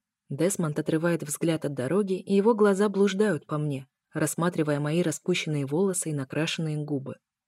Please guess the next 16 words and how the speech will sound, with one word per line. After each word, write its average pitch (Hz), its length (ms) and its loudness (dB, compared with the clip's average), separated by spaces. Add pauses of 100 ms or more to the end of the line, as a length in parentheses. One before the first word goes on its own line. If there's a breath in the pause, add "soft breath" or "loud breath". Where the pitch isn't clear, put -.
(560)
Да, 160 260 4
я 156 200 2
приложила 170 540 4
усилия, 151 480 0
чтобы 180 300 0
выглядеть 208 480 4
красиво, 165 600 -2 (360)
когда 151 280 2
Десмонд 160 440 2
сказал, 160 380 0
что - 200 -2
меня 160 240 0
ждёт 165 260 -2
сюрприз 190 500 -2
после 151 320 -2
уроков. 160 500 -2